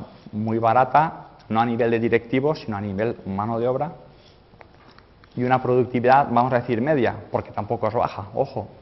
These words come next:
esto es la productividad, po-, podía ser baja hace veinte o treinta años, pero ahora ya empieza a ser una productividad similar a la nuestra. De hecho, en esa lista de ciento y pico países, algunos ya están cerca de España. ¿Y aquí quiénes estamos?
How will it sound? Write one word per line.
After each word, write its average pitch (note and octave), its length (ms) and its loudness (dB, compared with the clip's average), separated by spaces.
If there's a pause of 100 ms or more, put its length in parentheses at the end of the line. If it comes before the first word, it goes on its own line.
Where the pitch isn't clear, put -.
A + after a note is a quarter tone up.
esto - 220 -6
es - 20 -2
la A#2 100 4
productividad, G#2+ 640 2
po-, G2+ 120 0
podía G#2+ 320 0
ser C#3 160 -4
baja A#2+ 220 0
hace A2 280 2
veinte G#2+ 240 -2
o G2+ 40 -4
treinta G#2 320 -4
años, C3 280 -10
pero G2+ 140 2
ahora B2+ 240 2 (340)
ya A#2+ 80 2
empieza B2+ 260 -2
a - 40 -6
ser C3 120 0
una A#2+ 140 2
productividad A#2 600 0
similar A2+ 440 2
a A2+ 80 6
la G2+ 100 2
nuestra. F#2+ 420 -8 (440)
De G2+ 140 -4
hecho, - 180 -2
en A2 120 0
esa A#2+ 180 -2
lista B2+ 280 2
de A2 280 4
ciento A#2+ 300 -4
y A2 40 0
pico A2+ 300 0
países, B2 400 0
algunos A#2 360 0
ya A2+ 80 0
están A2 360 -4 (420)
cerca A2 260 0
de G#2 80 0
España. F2+ 360 -10 (1200)
¿Y B2+ 120 2
aquí C#3+ 180 2
quiénes D3+ 260 -2
estamos? G#2+ 460 0